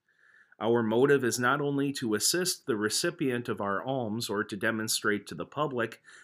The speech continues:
that we're not selfishly squirreling away every penny. It is to seek and find Jesus in, as Mother Teresa of Calcutta worded it,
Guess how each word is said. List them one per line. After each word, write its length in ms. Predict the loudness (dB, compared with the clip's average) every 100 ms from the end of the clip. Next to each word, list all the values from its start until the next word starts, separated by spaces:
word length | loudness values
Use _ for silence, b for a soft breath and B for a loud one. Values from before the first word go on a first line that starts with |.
| B
that 220 | -2 0
we're 140 | 0 0
not 260 | 0 -2
selfishly 680 | -2 -2 -2 -6 -6 -6 -4
squirreling 580 | -4 -2 -2 0 -2 -2
away 320 | -2 -2 -4
every 240 | -4 -6
penny. 520 | -6 -4 -2 -4 -8 -12 _ _ _ _ _ _ -4
It 160 | 0 2
is 200 | 2 0
to 100 | 0
seek 340 | 0 0 0
and 180 | -2 -2
find 380 | -2 0 0 -2
Jesus 540 | 0 0 0 0 0
in, 240 | 0 0 -2
as 300 | -4 -6 -4
Mother 300 | -2 -2 -2
Teresa 560 | -4 -2 0 0 0
of 240 | -2 -2 -6
Calcutta 600 | -6 -6 -4 -2 -2 -4
worded 400 | -2 -2 -2 -4
it, 240 | -6 -8